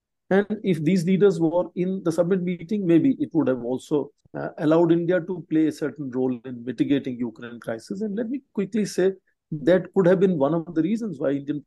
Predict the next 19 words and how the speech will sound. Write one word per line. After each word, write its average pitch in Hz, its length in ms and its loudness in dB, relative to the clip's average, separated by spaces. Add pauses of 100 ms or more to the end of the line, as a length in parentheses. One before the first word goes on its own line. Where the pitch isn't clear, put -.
Prime 131 140 -2
Minister 139 340 -4
has 131 140 -6
proposed 143 520 -4
to - 80 -2
have 131 140 -2
a 135 80 2
virtual 127 340 2
summit 120 480 -6
before 127 260 -4
Indian 123 300 -4
presidency 120 560 -6
comes 117 240 -10
to 139 80 -6
an 120 80 -6
end 123 160 -4
in 120 140 -14 (160)
November. 151 420 0 (380)
Definitely, 196 720 2